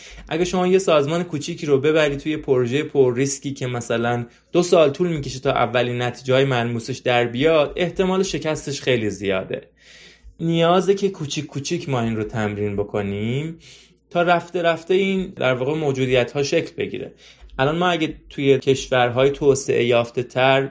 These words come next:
می‌بینیم، خیلی مثال‌های رویایی می‌شنویم،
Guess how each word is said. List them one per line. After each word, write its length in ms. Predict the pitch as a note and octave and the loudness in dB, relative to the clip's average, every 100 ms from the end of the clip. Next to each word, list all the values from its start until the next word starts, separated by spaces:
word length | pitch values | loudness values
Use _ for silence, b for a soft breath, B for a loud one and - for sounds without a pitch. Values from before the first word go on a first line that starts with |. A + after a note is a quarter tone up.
| - | -6
می‌بینیم، 800 | C3 C#3 C#3 C3 C3 B2+ B2 A#2+ b b | -4 -2 -2 -2 -2 -2 -4 -8 b b
خیلی 220 | - C#3+ | 4 4
مثال‌های 800 | D3 C3+ - C3+ C3 A#2+ C3 C#3+ | 4 0 4 4 4 4 4 4
رویایی 540 | C#3 C3 B2 A#2+ C3 | 4 4 6 4 4
می‌شنویم، 1040 | D3+ D3+ - C#3+ C3 B2 D#3+ E3+ D3+ D3+ | 0 -6 -6 -2 -2 -2 -4 -4 -6 -10